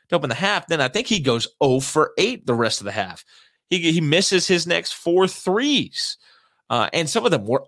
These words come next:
awful possessions, like falling to the ground, no chance to hit rim kind of situations. Uh, Ty Berry,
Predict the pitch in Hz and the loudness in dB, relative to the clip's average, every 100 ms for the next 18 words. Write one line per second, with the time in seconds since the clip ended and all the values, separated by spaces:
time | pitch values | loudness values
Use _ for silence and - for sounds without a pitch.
0 | _ 170 202 214 170 131 123 104 80 - | _ 2 4 4 0 -2 -4 -4 -6 -10
1 | 101 110 - 208 202 180 143 131 123 135 | -10 -10 -4 2 4 4 2 0 2 2
2 | 170 175 123 107 147 170 - 160 160 - | 2 2 0 2 2 2 0 0 0 -2
3 | 110 113 82 95 117 156 196 143 110 120 | -2 -4 -6 -6 0 0 0 -2 -4 -4
4 | 107 98 - 120 104 101 90 95 - - | -4 -6 -4 -4 -2 -4 -4 -10 -14 -14
5 | - _ _ _ _ _ - 95 - - | -16 _ _ _ _ _ -4 -4 -4 -4
6 | 139 143 107 113 156 160 95 | -2 -2 -2 0 2 0 -2